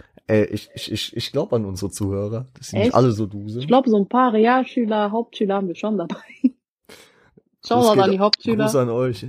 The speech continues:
Speaker 1: Äh, äh, das, was vorher passiert ist, hat keinen Sinn ergeben, so für euch. So, ähm,
Speaker 2: <laughs>
Speaker 1: und da-, und dann kommt natürlich der legendäre Übergang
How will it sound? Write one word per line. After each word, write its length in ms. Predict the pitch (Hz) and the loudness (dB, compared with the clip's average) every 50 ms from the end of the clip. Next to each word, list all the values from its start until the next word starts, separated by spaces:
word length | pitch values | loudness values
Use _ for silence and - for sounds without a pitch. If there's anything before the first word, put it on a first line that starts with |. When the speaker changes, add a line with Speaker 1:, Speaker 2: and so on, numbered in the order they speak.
| - | -12
Speaker 1:
Äh, 560 | - 117 117 113 110 110 - - 113 110 107 104 | -8 -4 -2 0 0 0 0 0 -2 -2 -2 -4
äh, 140 | 76 - - - - - _ - 87 - _ _ _ _ _ _ _ _ _ _ _ _ | -6 -8 -12 -20 -20 -20 _ -20 -20 -20 _ _ _ _ _ _ _ _ _ _ _ _
das, 340 | - 113 127 135 139 - | -6 2 2 2 2 4
was 200 | - 131 120 - | 4 2 2 2
vorher 260 | - - 123 135 139 127 | 2 4 6 6 6 6
passiert 340 | - 117 107 - 131 117 | 4 0 0 0 -4 -4
ist, 100 | 110 101 | -2 -2
hat 120 | 113 110 - | -2 -2 0
keinen 140 | 120 107 95 | 0 0 0
Sinn 140 | 104 104 | 0 0
ergeben, 380 | 104 101 95 92 90 90 90 95 | 0 0 0 -2 -4 -6 -8 -8
so 140 | 92 101 98 | -6 -6 -6
für 120 | - - 90 | -6 -6 -8
euch. 300 | 90 92 87 - _ _ _ _ _ _ _ _ _ _ _ _ _ _ _ | -8 -8 -10 -12 _ _ _ _ _ _ _ _ _ _ _ _ _ _ _
So, 380 | - 110 113 117 113 107 - - | -6 -2 0 2 2 2 0 0
ähm, 420 | - 113 113 113 117 117 120 120 120 113 104 - - _ _ _ _ _ - | 2 4 4 4 4 2 2 0 -2 -2 -4 -8 -14 _ _ _ _ _ 0
Speaker 2:
<laughs> 520 | - - - 269 - _ - - 214 - | 0 0 0 -4 -6 _ -6 -6 -6 -2
Speaker 1:
und 180 | - 160 151 151 | 2 2 4 6
da-, 140 | 151 151 139 - | 6 4 4 2
und 80 | 151 147 | 2 2
dann 140 | 151 147 | 2 2
kommt 180 | - - 208 190 | 4 2 2 4
natürlich 460 | 180 175 160 175 170 165 165 - - _ _ _ _ _ _ _ | 4 2 4 4 2 2 0 -6 -8 _ _ _ _ _ _ _
der 240 | - - - 139 131 | -16 -2 0 2 2
legendäre 800 | 131 156 - - 190 175 139 139 147 151 131 135 135 135 123 - - | 2 2 2 2 2 2 2 2 2 2 2 2 2 2 2 2 0
Übergang 560 | 175 165 156 135 110 113 110 117 135 180 | -2 2 2 2 2 2 -2 -2 -4 -8